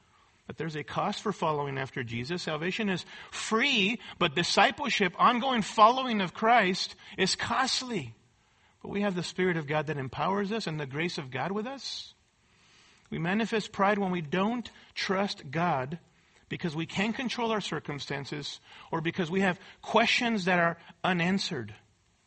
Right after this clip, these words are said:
Conversely, it's the mark of a humble person who trusts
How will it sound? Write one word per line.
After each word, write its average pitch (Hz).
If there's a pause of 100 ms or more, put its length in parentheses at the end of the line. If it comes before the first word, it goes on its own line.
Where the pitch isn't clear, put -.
(760)
Conversely, 185 (680)
it's -
the 202
mark 220 (260)
of 175 (180)
a 175
humble 247 (300)
person 180 (480)
who 180
trusts -